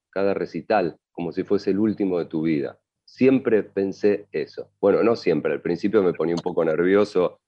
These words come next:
Cuando tenía que subir al escenario, pensaba de alguna manera, sentía que me estaban poniendo a prueba o que necesitaba de la aprobación del público. Hoy por hoy, y desde hace muchísimos años, te diría décadas,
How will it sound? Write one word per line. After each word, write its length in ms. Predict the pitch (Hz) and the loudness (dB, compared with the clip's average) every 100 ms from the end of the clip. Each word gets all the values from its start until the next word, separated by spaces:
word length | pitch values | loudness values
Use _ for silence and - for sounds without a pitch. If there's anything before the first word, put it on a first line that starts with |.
| _ | _
Cuando 240 | 80 80 78 | -6 -4 -2
tenía 220 | 82 90 | 0 2
que 80 | 82 | 0
subir 280 | 85 87 85 | 0 2 2
al 100 | 76 | 0
escenario, 480 | - 80 90 87 | -4 -2 0 -2
pensaba 400 | - 69 80 85 | -4 -8 -4 -2
de 60 | 73 | -2
alguna 260 | 76 82 78 | -4 -4 -4
manera, 320 | 76 82 82 | -4 -4 -4
sentía 340 | 71 67 82 | -8 -4 -4
que 80 | 73 | -2
me 80 | 69 | -6
estaban 300 | 80 78 71 | -4 -4 -4
poniendo 320 | 71 76 73 | -6 -4 -4
a 60 | 67 | -4
prueba 560 | 92 98 104 92 80 - _ - | 0 4 6 4 2 -4 _ -8
o 80 | 80 | -4
que 120 | 80 | -2
necesitaba 560 | 82 78 78 95 101 | -2 -2 -2 2 2
de 100 | 82 | 2
la 80 | 78 | -2
aprobación 640 | 76 76 76 76 - 90 | -4 -4 -4 -6 -4 -2
del 160 | 78 76 | -2 -4
público. 640 | 92 95 90 85 82 80 - | 0 0 0 -2 -4 -4 0
Hoy 200 | 104 101 | 2 4
por 200 | 95 95 | 2 4
hoy, 160 | 107 | 2
y 100 | 95 87 | 2 -2
desde 140 | 82 | -2
hace 200 | 107 85 | -4 -6
muchísimos 840 | 87 95 - 156 123 - 78 73 76 | -6 -4 2 4 4 2 -4 -4 -2
años, 560 | 87 80 69 64 58 - | 0 0 -2 -6 -8 -8
te 60 | |
diría 540 | 71 76 85 73 60 - | -4 0 0 0 -4 -10
décadas, 640 | 65 71 60 55 - - | -10 -8 -6 -8 -10 -16